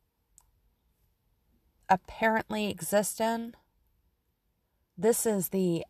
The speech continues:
everything. But it's an illusion. All that truly is is nothing. So it's everything played out by absolutely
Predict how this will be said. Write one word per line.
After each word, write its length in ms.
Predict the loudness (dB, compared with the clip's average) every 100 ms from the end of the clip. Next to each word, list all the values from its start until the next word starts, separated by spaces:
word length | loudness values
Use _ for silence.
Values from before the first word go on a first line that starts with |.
| _
everything. 1120 | 0 0 2 -2 -2 -4 _ 0 0 -4 -10 -14 _ _ _ _ _ _ _ _ _ _
But 140 | 0
it's 160 | 2 2
an 40 |
illusion. 520 | 2 4 2 2 -2 2
All 160 | 2 4
that 160 | 2 0
truly 400 | 0 0 0 0
is 160 | 0
is 160 | 0 0
nothing. 600 | 2 2 2 -2 -4 -14 _ _ _ _ _ _ _ _ _ _ _ _ _ _ _ _ _ _ -4
So 240 | 0 4 4
it's 200 | 4 2
everything 680 | 4 4 4 0 0 -2 -4
played 280 | 0 2 6
out 240 | 4 4
by 180 | 6 6
absolutely 840 | 6 4 2 -6 -6 -4 -4 -4